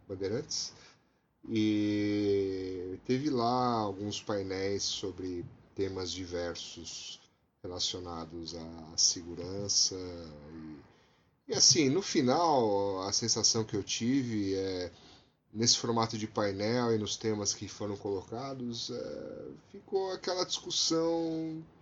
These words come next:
quase que aquela discussão de sempre, assim, sabe? De, é, né, o,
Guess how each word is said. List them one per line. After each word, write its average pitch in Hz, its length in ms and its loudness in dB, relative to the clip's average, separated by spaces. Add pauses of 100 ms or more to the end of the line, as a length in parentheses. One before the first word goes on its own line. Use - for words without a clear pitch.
quase 175 220 2
que 185 80 2
aquela 165 260 2
discussão 165 420 0
de 156 120 -2
sempre, 101 580 2
assim, 85 380 -4
sabe? 90 360 -10
De, 87 360 -6 (1040)
é, 87 540 -8 (1000)
né, 82 340 -10 (880)
o, 82 500 -10